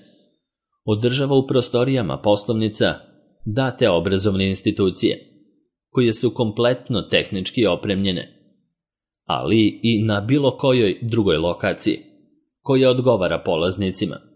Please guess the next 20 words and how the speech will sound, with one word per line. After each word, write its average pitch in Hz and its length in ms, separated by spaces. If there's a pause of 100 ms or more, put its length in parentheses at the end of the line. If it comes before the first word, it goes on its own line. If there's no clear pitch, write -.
(1300)
U 113 80
drugom 101 340
slučaju, 104 540 (440)
ovlašćenom 131 600
predstavniku 113 680
kompanije, 104 680 (1120)
čiji 120 180
će 120 160
zaposleni 117 640
proći 117 640
navedenu 123 560
edukaciju, 90 680 (920)
dostavljaju 113 680
se 117 160
uslovi 113 680 (280)
koje 95 300
prostor 85 420
za 110 320
održavanje 113 640
časova 107 500